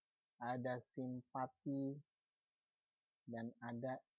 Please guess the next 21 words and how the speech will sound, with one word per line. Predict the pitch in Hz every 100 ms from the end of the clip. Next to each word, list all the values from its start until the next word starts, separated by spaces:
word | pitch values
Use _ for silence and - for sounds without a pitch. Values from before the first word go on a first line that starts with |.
| _
empati. | 123 113 113 - 117 110 _ 139 120 110 113 _ _ _ _ _ _ _ _ _
Sudah, | - - - 143 147 151 - _ _ _ _ _ _ _ _ -
kita | 123
jawab | 117 123 117
nanti, | 120 117 113 107 117
kita | 113
jelaskan | 113 117 - 117 113
nanti. | 107 104 107 - _ _ _ _ _ _ _ _ _ _ 156
Selamat | 147 156 175
malam | 165 165 156
Mbak | 147 151
Siti | 165 175
Muslikatun | 160 156 156 156 160 - - - - - - - _ _ _ - 156 147 151 151 156 143
K | 135
H. | 147 139 139 120 - _ _ _ _ _ _ _ _ _ _ _ -
Oke, | - 175 131 - _ - - - _ -
jadi | - 170 190 185 165 160 170 180 180 _ _ _
kita | - 156 160 160
lihat | 165 160
dulu | 160 151
definisi | 135 143 160 147 160 165 170 - 180